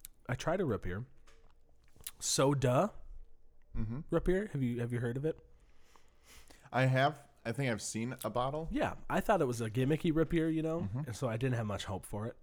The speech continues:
Speaker 1: Um, 'cause on the front is, like, this blonde girl saying, "So, duh." <laughs> Like, painting her nails or something and pushing her hair up. I don't know. Um,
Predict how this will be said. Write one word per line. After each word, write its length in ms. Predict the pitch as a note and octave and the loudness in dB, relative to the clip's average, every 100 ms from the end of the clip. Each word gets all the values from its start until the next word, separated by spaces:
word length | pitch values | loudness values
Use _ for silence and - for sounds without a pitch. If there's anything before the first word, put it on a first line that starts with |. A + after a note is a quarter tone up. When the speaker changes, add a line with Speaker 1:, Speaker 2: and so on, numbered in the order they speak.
| - - - - - - - - | -20 -20 -20 -20 -20 -20 -20 -6
Speaker 1:
Um, 380 | G#2+ G2 F2+ F2 - | -4 -4 -6 -8 -6
'cause 160 | A2 | -4
on 140 | G#2 G2+ | -2 -4
the 80 | |
front 380 | F#2 - A#2 B2 A2 | 2 4 4 2 -4
is, 160 | G#2 | -6
like, 380 | G2 F2+ - - - - - - - | -4 -6 -8 -16 -16 -20 -20 -16 -10
this 140 | F#2+ | -8
blonde 400 | - G#2 G2+ G2+ | -4 -4 -2 -4
girl 420 | G#2 G2 G2 G2+ - - - | -4 -4 -4 -6 -8 -10 -8
saying, 320 | - F#2 F#2 | -6 -6 -6
"So, 500 | - - G2+ F#2+ F2+ G#2+ F#2+ | -6 -4 -2 -4 -6 -10 -4
duh." 480 | A2 G2+ D#2+ C#2+ G2+ - - - C#3 | -2 0 -2 -4 -4 -6 -10 -8 -2
<laughs> 1000 | D#3+ - C#3 - D3+ - E3 - G3 - | -2 -2 4 8 8 6 2 4 2 4
Like, 240 | F#3 B2 - | 4 4 2
painting 340 | B2+ A#2 C3 | 2 2 0
her 100 | B2 | 2
nails 320 | G#2 G2 G#2 A2+ | 0 -2 -2 -4
or 60 | |
something 420 | - A2 - A2 G2+ | -4 -6 -4 -4 -4
and 80 | |
pushing 280 | F#2+ G#2+ A2 | -2 0 0
her 80 | G2+ | -2
hair 180 | F#2 G2 | -4 -6
up. 80 | G2+ | -2
I 60 | C3 | 0
don't 100 | A#2 | 0
know. 120 | F#2+ - - - - - - A#2+ | 0 -6 -20 -20 -20 -20 -2 0
Um, 320 | A2+ G#2 | 2 0